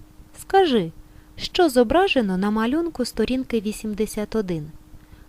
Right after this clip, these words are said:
Називай два предмети. Хата і дерева. Річка і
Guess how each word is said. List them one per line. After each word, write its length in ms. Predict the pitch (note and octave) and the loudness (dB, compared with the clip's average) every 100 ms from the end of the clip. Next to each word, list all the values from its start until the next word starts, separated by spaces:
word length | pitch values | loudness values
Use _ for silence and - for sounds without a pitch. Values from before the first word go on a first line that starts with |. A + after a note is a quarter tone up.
| - | -6
Називай 680 | F3+ E3+ E3+ F3+ D4+ E4+ - - | -4 -2 -4 0 0 0 -6 -12
два 420 | F3 F3 G3 F3 - - | -8 -2 -2 -2 -6 -4
предмети. 600 | G#3+ G#3+ A3+ F#3 - E3+ - - - - - - - - - - - - - - | -2 -2 -2 -4 -6 -14 -16 -20 -20 -20 -20 -20 -20 -20 -20 -20 -20 -20 -20 -20
Хата 580 | - C4 F4 - G3+ E3 - - - | -8 -2 0 0 -6 -8 -12 -20 -8
і 200 | C#4+ F#4+ - - | -4 -4 -8 -6
дерева. 640 | F3 E3 E3 E3+ E3+ E3+ - - - - - - - - - - - | -4 -2 -4 -4 -6 -8 -12 -20 -20 -20 -20 -20 -20 -20 -20 -20 -10
Річка 580 | G3 A#3+ G4 - - F3 - - - - | -4 0 0 -2 -8 -10 -12 -20 -20 -10
і 240 | B3 E4 | -2 -2